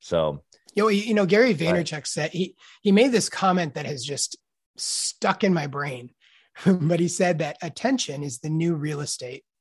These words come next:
Speaker 1: Yeah.
Speaker 2: And the more, you know, everybody spends time staring at a screen. And if you can capture a few of those minutes from
Speaker 1: Mm.
Speaker 2: every person,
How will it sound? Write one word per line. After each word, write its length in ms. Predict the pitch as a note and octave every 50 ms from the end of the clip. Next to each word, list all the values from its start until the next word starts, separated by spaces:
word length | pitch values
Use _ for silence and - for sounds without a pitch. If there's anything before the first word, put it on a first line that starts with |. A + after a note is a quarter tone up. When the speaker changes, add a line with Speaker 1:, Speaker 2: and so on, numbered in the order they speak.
| _ _ _ _ _ _ _ _ -
Speaker 1:
Yeah. 160 | - C2+ B1+ - -
Speaker 2:
And 460 | D#3 C#3+ D3 C#3+ C#3 C#3+ C#3 C#3 C3+ - - _
the 120 | D3+ D3+ D#3+
more, 420 | E3 D#3+ F3 F#3+ F#3+ G3+ A3+ - -
you 60 | F3
know, 100 | D#3 D3
everybody 540 | D#3 D#3+ F3 F3 F#3+ G#3 F#3 G#3 G#3 G#3 G#3
spends 480 | F#3+ - - - F#3 F3 F3 F3 E3 -
time 320 | - - D#3+ D3+ D3+ D3+
staring 340 | C#3+ - - D#3 D#3 D#3 D#3
at 60 | D3
a 40 | D3
screen. 460 | - - - - D3+ C#3+ B2+ A#2+ C3+ - -
And 80 | D3+
if 160 | C#3+ B2 - E3
you 140 | E3+ F#3
can 180 | F#3 - G#3 F#3+
capture 460 | G3 - - G3+ G3 - - F3+ D#3+
a 60 | C#3
few 200 | - - E3+ E3
of 80 | E3 D#3
those 220 | D3 D#3+ D3+ C#3 C3+
minutes 580 | D#3 E3 E3 D#3 C#3 - - - - - - - _ _ _ _ _ _ _ _
from 320 | - - C#3+ C3+ C3+ C3+
Speaker 1:
Mm. 20 | - _ -
Speaker 2:
every 220 | D#3+ C#3 D3 D3
person, 600 | - - E3 D#3 D3+ - - C#3 B2+ B2+ B2+ B2